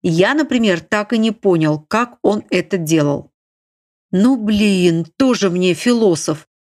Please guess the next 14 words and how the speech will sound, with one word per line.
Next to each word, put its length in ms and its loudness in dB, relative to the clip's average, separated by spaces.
Твоей 380 2
головой 480 0
можно 400 0
только 400 -2
дробить 460 -2
философский 680 -2
камень», 580 -4
подтрунил 600 0
над 220 0
ним 200 2
Андрей. 480 0
«Ничего, 600 2
не 160 0
горюй, 500 0